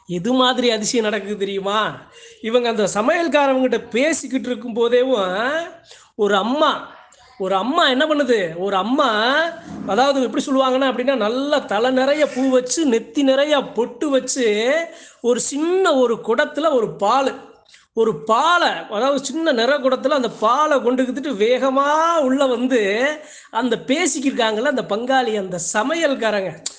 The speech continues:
இந்த சமையல்காரங்கிட்ட பேசிக்கிட்டு இருக்காங்கல்ல, அவங்க கையில கொடுக்குது, கையில கொடுக்குது. அது எ-, அது எதுக்கு? ஏன் அப்ப நடக்கணும்? ஏன் அந்த நேரத்துல நிறகுடத்துல பால் ஒரு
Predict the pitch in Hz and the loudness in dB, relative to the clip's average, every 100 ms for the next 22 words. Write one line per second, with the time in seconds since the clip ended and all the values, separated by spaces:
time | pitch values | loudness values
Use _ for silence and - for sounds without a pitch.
0 | - - 190 - 247 330 277 262 247 233 | -20 -12 -8 -4 -2 0 0 0 0 -2
1 | 202 208 277 208 208 190 196 180 185 269 | -2 -2 -2 -2 -8 -6 -6 -4 -2 0
2 | 226 170 - 208 277 285 269 - 196 240 | 0 -2 -4 0 0 2 0 0 0 2
3 | 269 359 320 - 233 220 185 - - - | 2 2 0 0 -2 -2 -8 -12 -20 -20
4 | - _ - - _ - 233 381 349 269 | -20 _ -20 -20 _ -2 0 2 2 2
5 | 311 269 208 143 - - - - - - | 0 0 -2 -2 -8 -20 -20 -20 -14 -14
6 | - _ - 180 175 226 208 196 226 359 | -14 _ -12 -10 -6 -4 -4 -2 0 0
7 | 392 381 294 196 165 175 269 349 285 - | -2 2 2 2 -2 -2 0 2 0 0
8 | 285 247 302 302 277 240 175 170 254 320 | 0 0 0 0 0 0 -2 0 0 2
9 | 294 262 285 277 277 233 226 294 277 294 | 2 2 2 0 -2 0 2 2 2 0
10 | 277 294 277 233 247 285 285 254 | 0 -2 -2 0 2 2 2 0